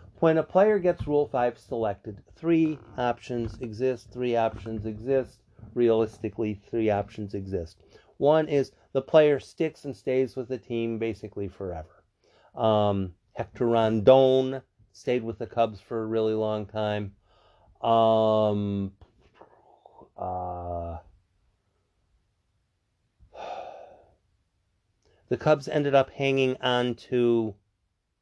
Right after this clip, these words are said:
Trevor McGill, but that was a little bit different because he was, um, he was run through waivers,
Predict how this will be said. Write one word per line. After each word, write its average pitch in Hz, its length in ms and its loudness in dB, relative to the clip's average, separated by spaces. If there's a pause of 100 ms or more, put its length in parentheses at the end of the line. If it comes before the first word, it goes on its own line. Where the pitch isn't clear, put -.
(240)
Trevor 135 320 2
McGill, 127 840 4 (1400)
but - 120 -8
that 139 160 2
was 123 120 -8
a 120 40 -6
little 160 220 0
bit 135 220 0
different 131 360 -6
because 120 340 -8
he 131 160 -6
was, 117 440 0
um, 104 540 -2 (2000)
he 139 160 -2
was 123 220 2
run 120 160 2
through 120 260 -2
waivers, 127 720 2